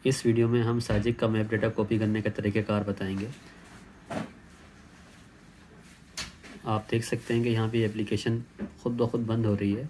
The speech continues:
या अगर आपके पास मिसिंग डेटा का ऑप्शन आ रहा हो, तो उन दोनों के लिए ये तरीक़ाकार इख्तियार करना है।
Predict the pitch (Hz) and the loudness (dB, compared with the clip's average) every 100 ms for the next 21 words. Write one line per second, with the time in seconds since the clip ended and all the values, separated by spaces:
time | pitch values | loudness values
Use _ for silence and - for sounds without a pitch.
0 | 107 113 104 110 107 104 104 110 110 104 | 0 0 2 0 -2 -4 -6 -4 -2 -4
1 | 113 113 107 113 110 104 - 110 101 98 | -2 -2 0 0 0 -2 -2 -2 0 -2
2 | 98 120 - - - 117 110 110 110 113 | -4 -8 -16 -20 -8 -4 0 0 0 0
3 | 110 110 107 107 101 104 107 110 - 98 | 0 0 -2 -2 -2 -2 -2 -4 -4 -6
4 | 95 - 95 95 | -6 -8 -8 -8